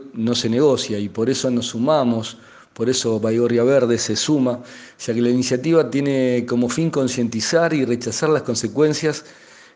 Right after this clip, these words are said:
que trae el actual modelo de explotación de la tierra. La utilización de tóxicos para la fumigación de cultivos, la contaminación, la concentración de la tierra, son puntos sobresalientes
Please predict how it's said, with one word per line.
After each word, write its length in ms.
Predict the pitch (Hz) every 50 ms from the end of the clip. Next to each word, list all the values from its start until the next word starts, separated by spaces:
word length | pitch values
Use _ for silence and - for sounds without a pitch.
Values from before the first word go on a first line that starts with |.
| _ _ -
que 140 | - 117 107
trae 260 | - 135 139 143 139
el 100 | 135 123
actual 340 | 120 113 117 117 151 147 147
modelo 340 | 143 131 131 147 151 147 127
de 60 | 120
explotación 680 | 117 120 - - 113 104 98 107 - - 165 160 139 123
de 80 | 113
la 140 | 107 104 95
tierra. 340 | 87 110 101 95 95 95 92 - - - _ - - - - - - -
La 140 | 107 107 110
utilización 840 | 107 104 117 110 110 - 117 - - 147 143 139 135 127 117 104 - - - - _ _ - - - - - _ _ - - - -
de 200 | 107 107 120 110
tóxicos 800 | 117 - 170 165 143 - - 131 120 107 113 117 117 113 110 -
para 300 | - - - 113 110 113
la 80 | 110 110
fumigación 680 | - 117 110 113 113 117 113 - - 139 139 131 127
de 300 | 117 117 113 110 107 101
cultivos, 800 | - 110 107 104 - 165 170 160 147 131 123 120 113 113 - - - _ _ _ _ _ _ _ _ _ -
la 320 | 107 107 104 104 107 98
contaminación, 1000 | 87 107 107 107 107 107 110 110 110 110 - - 151 147 135 131 120 113 113 110
la 120 | 107 107
concentración 560 | 98 107 107 - 110 104 107 101 - - 127 120
de 80 | 110
la 80 | 110 107
tierra, 500 | 92 123 147 147 127 110 110 117 107 - - - - - - - -
son 840 | - - - 143 143 147 143 139 135 135 131 131 127 127 120 113 117 -
puntos 580 | 156 165 170 165 156 123 135 143 135 131 123 -
sobresalientes 1040 | - 127 123 120 117 - - 123 135 160 175 175 170 165 165 143 143 139 131 -